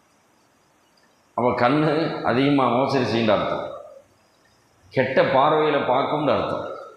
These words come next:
கண்ணு வேகமா பார்க்கும். ஏன்னா கண்ணு பார்த்தா தான் அடுத்தடுத்த வேலைகள் நகரும். உள்ள சிந்திக்கிறதும்,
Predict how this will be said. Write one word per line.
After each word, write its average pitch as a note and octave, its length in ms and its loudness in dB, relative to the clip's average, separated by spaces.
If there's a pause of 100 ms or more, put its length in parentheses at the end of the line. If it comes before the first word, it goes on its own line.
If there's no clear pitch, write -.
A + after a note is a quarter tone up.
(1120)
கண்ணு D3 180 2
வேகமா D#3 540 2
பார்க்கும். B2+ 280 0
ஏன்னா - 20 0
கண்ணு D#3 340 0
பார்த்தா D#3+ 240 2
தான் D#3+ 300 2
அடுத்தடுத்த D#3 460 0
வேலைகள் D3 440 2
நகரும். G#2+ 460 0 (280)
உள்ள C#3+ 200 4
சிந்திக்கிறதும், A#2+ 1080 0